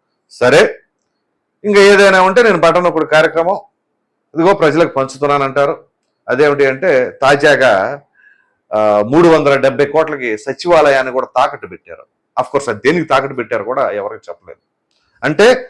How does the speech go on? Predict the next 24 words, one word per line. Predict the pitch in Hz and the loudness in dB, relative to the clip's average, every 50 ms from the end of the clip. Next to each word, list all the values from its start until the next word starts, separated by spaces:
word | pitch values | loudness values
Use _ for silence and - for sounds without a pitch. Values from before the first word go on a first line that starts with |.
| _ _ _ _ _ _ - | _ _ _ _ _ _ -4
మన | 139 165 180 190 196 - - | -2 0 2 2 0 0 0
ఆర్థిక | 151 165 190 208 208 180 175 196 208 - - | 2 2 4 2 2 0 0 -2 0 0 2
లోటు | 202 180 165 170 185 202 202 202 220 | 0 2 4 4 4 4 2 2 0
ఏ | 185 151 160 175 | 0 2 2 2
విధంగా | 175 175 165 170 170 165 160 156 | 2 2 0 0 -2 -2 -2 -2
ఉందో | 156 165 143 | -2 -2 -2
అర్థం | 147 - - 170 160 127 | -2 -2 -4 -6 -10 -10
చేసుకోండి. | 113 - - _ 95 85 _ _ _ _ _ _ _ 127 | -12 -14 -16 _ -20 -20 _ _ _ _ _ _ _ -4
ఆ | 139 | -2
మూడు | 135 147 165 175 | 0 0 2 2
వందల | 180 175 170 165 165 | 2 2 2 2 2
డెబ్బై | 156 143 143 139 139 151 156 | 2 2 0 0 2 0 0
కోట్ల | 156 151 151 139 - 131 | 2 0 -2 -2 -2 -2
రూపాయలు | 113 127 143 139 175 185 196 208 196 | -4 -4 -2 2 4 4 4 4 2
కూడా | 202 180 185 185 208 247 262 - - - _ _ _ _ _ _ _ _ _ _ _ _ - 120 | 2 0 2 4 4 4 2 0 -2 -10 _ _ _ _ _ _ _ _ _ _ _ _ -6 -2
మనం | 143 175 208 220 185 | 0 2 4 4 4
ఎంతో | 143 139 156 175 165 - 214 220 220 - - 104 120 | 4 2 2 0 2 4 4 4 4 4 2 0 2
గౌరవంగా | 127 156 185 196 190 185 185 185 180 180 180 185 202 | 4 6 6 6 6 6 4 4 2 2 2 2 2
దేవాలయం | 196 156 - 131 147 170 196 202 190 185 185 180 180 180 180 180 175 | 2 2 2 2 4 4 4 6 6 6 4 4 4 4 2 4 4
లాగా | 175 170 170 170 160 175 - - - 113 | 4 4 4 4 4 2 2 0 0 0
భావించి | 113 123 139 143 147 147 139 - - 135 127 - _ _ _ _ _ _ _ _ _ _ | 2 2 2 2 0 -4 -8 -10 -10 -10 -10 -10 _ _ _ _ _ _ _ _ _ _
చట్టసభలను | _ _ - 160 151 - - - 220 208 208 196 180 190 185 185 180 | _ _ -4 -4 -4 -2 0 0 2 2 2 0 2 2 0 0 -2
కూడా | - - 170 175 175 160 - - 131 | 0 0 2 2 2 2 0 0 0
చేసేది | 135 131 - 131 127 120 110 117 113 107 113 | 0 0 0 -2 -2 -2 -2 -4 -6 -8 -10